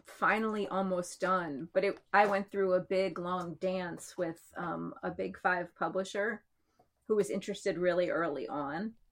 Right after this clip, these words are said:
And I was with another agent at the time. And, uh, it was, and, you know, it's so weird because, like, crafting, uh, a query letter or a book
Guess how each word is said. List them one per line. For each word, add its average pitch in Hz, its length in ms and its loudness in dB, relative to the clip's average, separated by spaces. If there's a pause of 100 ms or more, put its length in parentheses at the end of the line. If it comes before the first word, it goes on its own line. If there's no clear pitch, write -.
(520)
And 185 220 -4
I 196 120 8
was 180 160 2
with 185 140 -2
another 180 300 -2
agent 170 380 -4
at 147 120 -6
the 170 80 -8
time. 151 580 -6 (160)
And, 196 560 2 (260)
uh, 170 480 0 (920)
it 311 300 2
was, 180 840 2 (280)
and, 294 140 12
you 349 100 12
know, 330 180 8
it's 254 160 -2
so 311 200 4
weird 262 440 0
because, 202 340 -8
like, 220 160 -4 (180)
crafting, 233 760 -4 (120)
uh, 170 400 -2 (840)
a 202 60 0
query 247 480 0
letter 208 540 2
or 180 120 0
a 175 60 0
book 233 240 -4